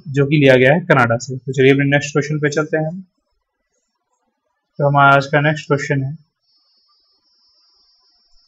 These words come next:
कि, अ, लोकसभा speaker addresses his, her resignation to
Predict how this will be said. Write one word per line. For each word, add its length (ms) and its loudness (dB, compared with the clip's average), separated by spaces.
कि, 200 -8
अ, 460 4
लोकसभा 640 6
speaker 460 0
addresses 560 2
his, 300 0
her 120 6
resignation 920 -2
to 160 2